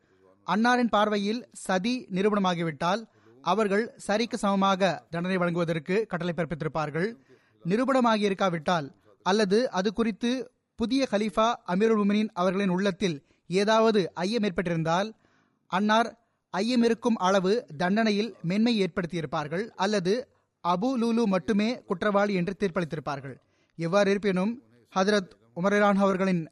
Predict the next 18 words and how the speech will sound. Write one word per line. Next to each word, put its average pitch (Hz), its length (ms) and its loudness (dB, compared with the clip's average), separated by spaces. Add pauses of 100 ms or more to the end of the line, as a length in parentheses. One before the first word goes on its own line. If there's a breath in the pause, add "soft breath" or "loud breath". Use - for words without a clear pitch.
(120)
மகன் 202 480 -2 (440)
அவர்கள் 185 320 0
செய்த 196 580 -2 (180)
அந்த 185 240 -4
செயலுக்கு 202 680 -4
சட்ட 190 340 -2
ரீதியாக 202 540 0
அனுமதி 175 320 -2
இருக்கவில்லை. 156 640 -6 (380)
சுருக்கம் 240 400 -2
என்னவென்றால், 190 640 -2 (240)
இந்த 220 540 0
கொலை 220 440 2
முறையாக 226 500 4
தீட்டப்பட்ட 202 760 -2
ஒரு 180 220 -2
சதித்திட்டமாகும் 180 800 -2
என்பது 170 540 -2